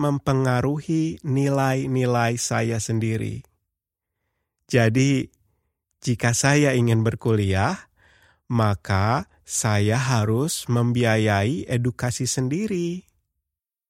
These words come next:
Dengan bantuan Sam,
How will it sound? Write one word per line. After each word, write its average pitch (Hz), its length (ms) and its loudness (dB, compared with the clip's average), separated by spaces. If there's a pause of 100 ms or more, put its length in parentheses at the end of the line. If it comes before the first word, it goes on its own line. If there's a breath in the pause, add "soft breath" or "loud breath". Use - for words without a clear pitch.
(920)
Dengan 120 480 4
bantuan 120 720 2
Sam, 107 640 0